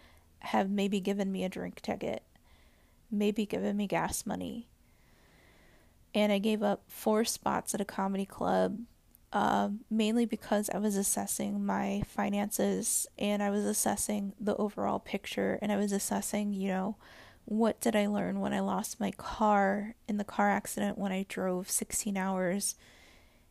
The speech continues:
in the winter to do thirty minutes and headline a bar show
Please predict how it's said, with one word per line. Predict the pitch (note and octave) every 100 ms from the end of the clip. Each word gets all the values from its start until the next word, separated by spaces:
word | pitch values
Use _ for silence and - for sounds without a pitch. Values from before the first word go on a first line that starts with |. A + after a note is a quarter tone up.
| _ _ -
in | A3
the | G3+
winter | F#3+ F#3+ - F#3 F3+ G#3 A3 _ _ _ _ _ _ -
to | A3
do | G#3 G#3
thirty | G#3+ G#3
minutes | G3 G3+ G3 F#3+ - -
and | G3
headline | G3+ F#3+ G3 F#3+ F#3+ G3 - _ _ -
a | G#3
bar | G3 G3
show | G3+ - F#3+ F3+ F#3+